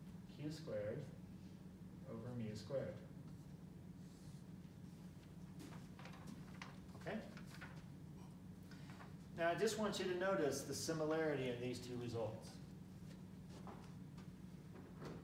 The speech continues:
Okay? This one led to screening. So now Sam is going to tell me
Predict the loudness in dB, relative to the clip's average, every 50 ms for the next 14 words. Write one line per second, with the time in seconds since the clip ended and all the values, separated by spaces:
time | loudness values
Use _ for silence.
0 | -6 -8 -8 -8 -8 -8 -6 -2 -2 -2 -2 -2 -4 -6 -8 -8 -8 -8 -8 -8
1 | -8 -8 -8 -8 -8 -8 -8 -8 -8 -8 -8 -8 -8 -8 -8 -8 -6 -6 -4 2
2 | 8 10 10 10 10 8 6 6 6 8 8 6 6 2 0 0 2 6 10 10
3 | 10 10 8 4 0 0 0 0 0 0 2 2 2 2 0 0 -2 -6 -6 -6
4 | -8 -8 -8 -8 -10 -10 -10 -10 -10 -10 -10 -10 -10 -10 -10 -10 -10 -8 -8 -8
5 | -8 -8 -8 -8 -8 -10 -10 -10 -10 -8 -8 -8 -8 -8 -8 -8 -10 -10 -8 -8
6 | -8 -8 -8 -10 -10 -10 -8 -8 -8 -8 -8 -8 -8 -8 -8 -8 -8 -8 -8 -6
7 | -6 -6 -6 -6 -8 -8 -8 -8 -8 -8 -8 -6 -8 -6 -8 -6 -6 -2 0 0
8 | 2 4 6 6 6 6 4 4 4 4 6 6 6 6 4 4 2 -2 -4 -6
9 | -8 -6 -6 -4 -4 -2 -2 0 0 2 2 2 2 0 2 4 6 6 6 6
10 | 6 4 2 2 0